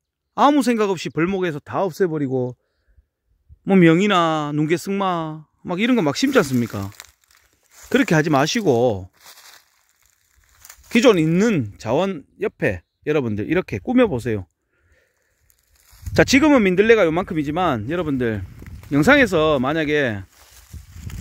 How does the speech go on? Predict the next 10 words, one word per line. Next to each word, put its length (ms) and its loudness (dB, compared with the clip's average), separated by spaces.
이 80 2
전체가 380 2
있다고 240 -6
봐주세요. 420 -8
민들레 440 4
꽃 200 -2
또한 280 2
피면은 720 -2
보기도 280 -8
좋고, 680 -4